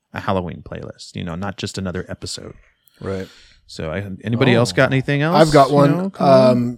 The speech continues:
Speaker 2: Dog
Speaker 1: Cool.
Speaker 2: Fashion Disco, Desert Grave.
Speaker 1: Yes. Excellent choice.
Speaker 2: So put that one on
Speaker 1: Absolutely.
Speaker 2: there. I, I just had time to jot
Speaker 1: Cool.
Speaker 2: down one, uh, and I didn't wanna take
Speaker 1: That's a
Speaker 2: up,
Speaker 1: great
Speaker 2: take up too
Speaker 1: song.
Speaker 2: much time,
Speaker 1: That's
Speaker 2: but
Speaker 1: a
Speaker 2: yeah, Desert
Speaker 1: great,
Speaker 2: Grave, great
Speaker 1: creepy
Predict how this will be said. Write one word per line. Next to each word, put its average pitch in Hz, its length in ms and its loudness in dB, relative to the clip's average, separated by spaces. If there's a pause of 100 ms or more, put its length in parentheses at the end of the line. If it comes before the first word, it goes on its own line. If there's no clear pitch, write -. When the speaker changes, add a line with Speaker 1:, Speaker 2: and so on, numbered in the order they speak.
Speaker 2:
Dog 147 260 4
Speaker 1:
Cool. 180 120 4
Speaker 2:
Fashion 160 280 2
Disco, 123 420 2
Desert 135 580 -2 (180)
Grave. 107 760 -4 (180)
Speaker 1:
Yes. 117 760 2 (220)
Excellent 151 520 0
choice. 101 380 -6
Speaker 2:
So 127 120 0
put - 80 0
that 120 160 2
one 117 120 0
on 113 120 4
Speaker 1:
Absolutely. 107 560 0
Speaker 2:
there. - 40 -2
I, 143 220 6
I 135 100 0
just 139 160 0
had 143 140 2
time 131 200 2
to 127 100 0
jot 117 240 0
Speaker 1:
Cool. 107 80 0
Speaker 2:
down 120 240 2
one, 113 420 -2 (260)
uh, 101 300 -2 (100)
and 107 80 -6
I 101 60 -4
didn't 101 200 -4
wanna 101 120 -2
take 107 140 -4
Speaker 1:
That's 120 140 0
a 95 40 0
Speaker 2:
up, - 60 -12
Speaker 1:
great 117 240 0
Speaker 2:
take 117 100 -2
up 101 140 -4
too - 60 -2
Speaker 1:
song. 107 40 0
Speaker 2:
much 110 160 -4
time, 120 80 0
Speaker 1:
That's 107 80 0
Speaker 2:
but 107 80 -4
Speaker 1:
a 110 40 -10
Speaker 2:
yeah, 101 200 -4
Desert 107 300 -6
Speaker 1:
great, 113 120 -4
Speaker 2:
Grave, 101 300 -6
great 107 220 -6
Speaker 1:
creepy - 40 -10